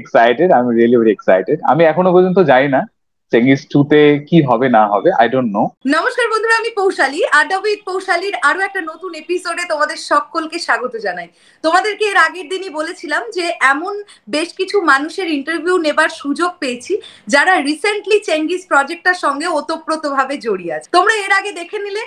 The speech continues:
Speaker 2: আমরা অমলানদার ইন্টারভিউ সেশন করেছি, আর আজকে আমরা সঙ্গে পেয়ে গেছি অ্যান্ড্রিউকে। আশা করছি তোমরা যারা চেঙ্গিজ দেখেছো, তোমাদের প্রত্যেকের মনে আছে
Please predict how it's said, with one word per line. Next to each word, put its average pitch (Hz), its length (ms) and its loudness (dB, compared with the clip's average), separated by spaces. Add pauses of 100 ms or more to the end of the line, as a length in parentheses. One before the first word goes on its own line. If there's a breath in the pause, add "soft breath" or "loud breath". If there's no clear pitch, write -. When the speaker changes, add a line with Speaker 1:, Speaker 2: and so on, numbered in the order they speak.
(240 soft breath)
Speaker 2:
আমরা 302 280 0
অমলানদার 349 540 -4
ইন্টারভিউ 349 400 -8
সেশন 339 360 -8
করেছি, 339 440 -2 (320 soft breath)
আর 285 200 2
আজকে 311 340 0
আমরা 480 320 -4
সঙ্গে 359 400 -4
পেয়ে 349 180 -6
গেছি 349 480 -6
অ্যান্ড্রিউকে। 285 760 -2 (240 loud breath)
আশা 277 240 0
করছি 427 280 -4
তোমরা 359 220 -2
যারা 339 200 -2
চেঙ্গিজ 277 440 -10
দেখেছো, 294 400 -4
তোমাদের 277 380 0
প্রত্যেকের 330 600 -4
মনে 302 240 0
আছে 254 300 -4